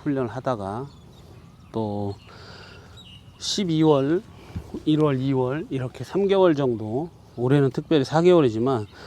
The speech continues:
보통 삼 개월 정도 태국에 들어와서 선수들과 같이 다시 훈련을 해요.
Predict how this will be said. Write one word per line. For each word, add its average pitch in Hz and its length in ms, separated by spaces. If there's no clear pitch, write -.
보통 131 280
삼 165 220
개월 175 260
정도 131 440
태국에 147 280
들어와서 120 600
선수들과 147 380
같이 143 500
다시 117 240
훈련을 147 380
해요. 123 180